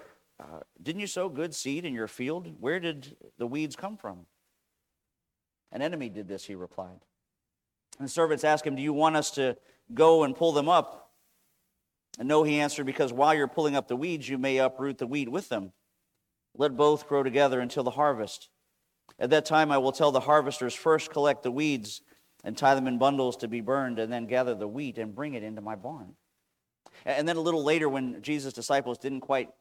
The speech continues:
get the point, and they asked for an explanation of this parable, the Bible continues in that same chapter. He answered them and said, "The one who sowed the good seed is the Son of Man. The field is the world.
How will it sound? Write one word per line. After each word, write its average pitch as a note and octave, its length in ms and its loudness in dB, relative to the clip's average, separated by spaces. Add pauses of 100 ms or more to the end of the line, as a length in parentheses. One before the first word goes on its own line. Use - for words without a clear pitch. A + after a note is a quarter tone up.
(180)
get C3 180 -6
the G#2+ 80 -14
point, C#3+ 360 -10 (420)
and A#2 100 -8
they C#3 60 2
asked C#3+ 180 4
for D3+ 100 -2
an C3 60 -2
explanation C3+ 520 -2
of A#2+ 80 -8
this A2+ 120 -10
parable, C#3+ 520 -4 (320)
the A2+ 80 -10
Bible C3+ 300 6
continues C3+ 540 -4
in B2 100 -2
that B2 160 0
same B2+ 240 -4
chapter. D3 440 0
He C3 180 -2
answered C#3+ 360 0
them B2+ 120 -2
and B2 80 -4
said, C3 160 -4
"The B2+ 80 0
one E3 280 0
who D3+ 120 -4
sowed D#3+ 300 -2
the C3 60 -6
good C3 200 -2
seed E3 240 -6
is C3 120 -6
the B2 80 -10
Son C#3+ 180 -2
of C3 80 -4
Man. C3+ 400 -6 (1500)
The A2+ 60 -16
field D#3+ 300 -2
is C3+ 80 -8
the C#3 80 -6
world. C3+ 560 -2